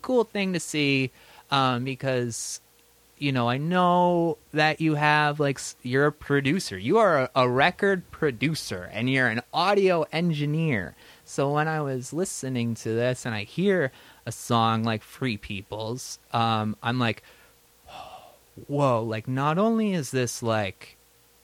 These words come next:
in a vein that is a little bit different from the Illuminati Hotties songs that I know previously, this is a very, um,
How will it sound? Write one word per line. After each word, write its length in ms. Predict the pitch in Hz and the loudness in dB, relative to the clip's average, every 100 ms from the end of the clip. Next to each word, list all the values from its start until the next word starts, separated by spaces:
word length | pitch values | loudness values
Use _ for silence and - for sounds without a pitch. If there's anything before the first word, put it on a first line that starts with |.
| _ _ _ - | _ _ _ -4
in 260 | 127 143 | 0 2
a 80 | 170 | 0
vein 800 | 156 135 131 123 123 123 123 123 - _ _ _ | 0 2 2 2 2 0 -2 -4 -10 _ _ _
that 260 | 117 113 110 | -2 0 2
is 560 | 110 104 101 - - - _ _ | 0 -2 -6 -10 -16 -20 _ _
a 80 | 117 | -4
little 300 | 113 127 156 | 0 2 2
bit 180 | 160 151 | 0 0
different 520 | 131 - 127 120 - | -4 -2 -2 -2 -6
from 680 | - 120 113 113 113 107 104 _ _ _ _ _ _ _ _ _ - | -4 0 2 0 -2 -6 -10 _ _ _ _ _ _ _ _ _ -10
the 120 | 113 | -4
Illuminati 640 | 110 120 135 135 127 127 123 | -2 0 0 0 2 2 0
Hotties 640 | 123 117 117 107 - - - | 0 0 -2 -4 -8 -12 -14
songs 520 | - - 135 143 135 | -8 -2 -2 -2 -4
that 140 | 131 123 | -2 0
I 120 | 123 | 0
know 220 | 123 120 | 0 -2
previously, 960 | 113 131 123 113 107 - 110 104 98 - _ - _ _ - | -4 -4 -2 0 -2 -4 -6 -4 -6 -10 _ -20 _ _ -8
this 300 | 120 139 - | -4 -4 -4
is 340 | 190 175 - - _ _ | -2 -2 -6 -14 _ _
a 80 | 127 | -8
very, 920 | 117 110 120 113 117 117 120 117 117 - | -6 -6 0 2 2 2 2 0 -2 -4
um, 580 | 117 107 98 92 98 | -4 -4 -6 -10 -16